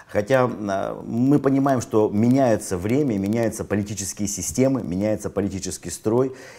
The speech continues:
И мы сегодня живём, э, в странах, э, Россия, Беларусь, где высшая власть принадлежит всё-таки не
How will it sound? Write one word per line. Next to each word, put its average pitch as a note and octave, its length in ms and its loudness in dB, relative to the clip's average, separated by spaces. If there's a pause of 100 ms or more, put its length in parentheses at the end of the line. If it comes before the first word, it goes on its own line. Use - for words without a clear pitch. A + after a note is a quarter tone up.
(140)
И G2 240 -2
мы A2+ 240 2
сегодня G#2+ 540 -2
живём, G#2 720 -2
э, E2 600 -8
в - 60 -18
странах, G2+ 640 0
э, D2+ 260 -10
Россия, G2 540 -2
Беларусь, F2+ 560 2
где E2 360 -6
высшая F#2+ 580 -2
власть A#2+ 320 2
принадлежит F#2+ 440 -4
всё-таки F#2 360 -6
не F#2+ 360 -4